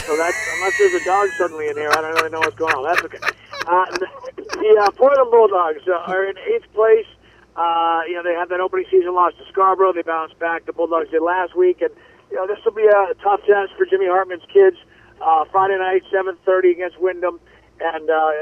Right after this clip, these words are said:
that'll be, uh, as we've already talked about, that'll be a big, uh, statement game for, for the Class A, uh, North teams. Seventh place goes to Falmouth. Uh, I was at Falmouth last week, watched them take on Westbrook. Uh, they're good, and they're not just good this year, Matt. They're gonna be good next year. They're, they're two best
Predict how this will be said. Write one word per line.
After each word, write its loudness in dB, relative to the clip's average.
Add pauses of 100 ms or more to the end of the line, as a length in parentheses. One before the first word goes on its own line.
that'll 0
be, 0
uh, 0
as -4
we've -4
already 2
talked -2
about, 0
that'll 2
be 2
a 4
big, 4 (420)
uh, 2
statement 0
game -2
for, 0
for -2
the 0
Class 0
A, 2
uh, -2 (100)
North 2 (100)
teams. -10 (460)
Seventh 0
place 4
goes 4
to -14
Falmouth. 0
Uh, 4
I 4
was 4
at 0
Falmouth -2
last -2
week, 0
watched -2
them -10
take -2
on 0
Westbrook. -2 (460)
Uh, -2
they're 0
good, 4
and -6
they're -6
not -8
just -4
good 2
this 4
year, 0
Matt. -4
They're 2
gonna -2
be -4
good 4
next -12
year. -4
They're, -4
they're -4
two -4
best 0